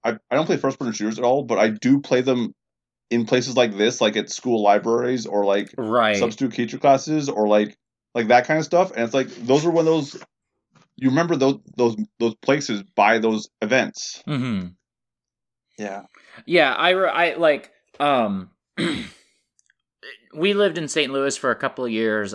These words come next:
Speaker 2: um, and I did not really like Saint Louis much, but when I do think about Saint Louis, I think about, like, hanging out with a couple of our friends and playing Apex.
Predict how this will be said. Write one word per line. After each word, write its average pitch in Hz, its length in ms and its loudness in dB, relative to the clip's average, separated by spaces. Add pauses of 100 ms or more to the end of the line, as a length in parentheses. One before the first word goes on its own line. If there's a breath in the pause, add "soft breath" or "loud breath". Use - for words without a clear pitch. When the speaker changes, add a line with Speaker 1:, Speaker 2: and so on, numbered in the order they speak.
Speaker 2:
um, 95 480 -2 (460 soft breath)
and 120 360 0 (340 loud breath)
I 156 60 4
did 165 120 2
not 170 480 2 (100)
really 120 320 -2
like 110 260 0
Saint 104 240 -4
Louis 107 340 -2
much, 143 380 -6 (300 soft breath)
but 151 420 2
when 151 140 -4
I 135 60 2
do 143 260 -4
think 143 240 -4
about 147 220 -2
Saint 151 180 -4
Louis, 175 340 -2
I 127 100 2
think 170 240 -6
about, 131 300 2
like, 110 260 0 (580 loud breath)
hanging 151 340 -4
out 135 180 0
with 127 100 -2
a 123 60 -2
couple 135 280 -6
of 117 120 0
our 113 100 4
friends 117 380 0
and 120 120 -10
playing 113 300 -2
Apex. 143 520 -2